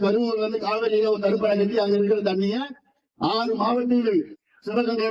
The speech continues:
மாவட்டம், புதுக்கோட்டை மாவட்டம், மதுரை மாவட்டம், கரூர் மாவட்டம், விருதுநகர் மாவட்டத்தில் உள்ள குண்டான்ல போய் இறங்குறோம். இதற்கு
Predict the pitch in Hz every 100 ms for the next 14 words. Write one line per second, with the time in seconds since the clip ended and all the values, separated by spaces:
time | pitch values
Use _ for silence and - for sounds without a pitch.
0 | 208 214 214 240 214 220 240 226 220 220
1 | 208 214 214 220 240 233 240 - 226 240
2 | 226 220 220 208 240 247 247 - 196 240
3 | 254 240 220 220 220 226 240 233 240 -
4 | 180 226 254 277 262 247 226 226 220 214
5 | 214 214 226 208 247 254 262 240 208 247
6 | 220 247 247 208 - _ _ _ _ _
7 | 605 _ _ _ _ _ _ _ 269 262
8 | _ _ 262 _ 214 254 247